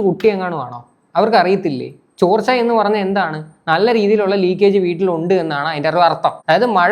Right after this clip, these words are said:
പെയ്യുമ്പോഴത്തേക്ക് ഒന്നെങ്കിൽ ഭിത്തി പൊട്ടിയോ അല്ലെങ്കിൽ റൂഫ് പൊട്ടിയോ നമ്മുടെ വീട്ടിൽ വെള്ളം വീഴുന്നുണ്ടെങ്കിൽ അത് ചോർച്ചയാണ്. മനസ്സിലായ? നേരെ മറിച്ച് മഴ പെയ്യുമ്പം കാറ്റടിച്ച് വെള്ളം അകത്തോട്ട് കയറുന്നത് അത് ഇങ്ങനെ ഒരു ചോർച്ചയായിട്ട് നമുക്ക് പറയാൻ പറ്റും? ഉം?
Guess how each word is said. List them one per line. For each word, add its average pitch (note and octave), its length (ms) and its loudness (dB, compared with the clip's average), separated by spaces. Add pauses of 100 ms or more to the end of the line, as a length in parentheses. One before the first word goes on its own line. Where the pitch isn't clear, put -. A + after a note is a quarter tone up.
പെയ്യുമ്പോഴത്തേക്ക് A3 720 2 (260)
ഒന്നെങ്കിൽ G#3+ 400 2
ഭിത്തി G3 300 0
പൊട്ടിയോ E3 360 -2 (140)
അല്ലെങ്കിൽ G3+ 260 0 (140)
റൂഫ് G3 380 2
പൊട്ടിയോ D#3+ 320 -4 (120)
നമ്മുടെ F#3+ 300 -4
വീട്ടിൽ E3+ 300 -4
വെള്ളം F3 280 -4
വീഴുന്നുണ്ടെങ്കിൽ D#3+ 560 -6
അത് F3 60 -12 (100)
ചോർച്ചയാണ്. G#3+ 520 0 (340)
മനസ്സിലായ? G#3+ 360 2 (640)
നേരെ G3+ 300 4
മറിച്ച് B3+ 280 2 (380)
മഴ E3 140 2 (120)
പെയ്യുമ്പം A#3+ 500 2
കാറ്റടിച്ച് A3+ 560 0
വെള്ളം G#3+ 220 4
അകത്തോട്ട് G#3 400 2
കയറുന്നത് G#3 380 0
അത് F#3 140 0
ഇങ്ങനെ G#3+ 220 0
ഒരു G3+ 140 2
ചോർച്ചയായിട്ട് F#3+ 600 0 (200)
നമുക്ക് F#3+ 260 0
പറയാൻ E3+ 240 0
പറ്റും? D#3+ 240 -10 (880)
ഉം? B3 100 0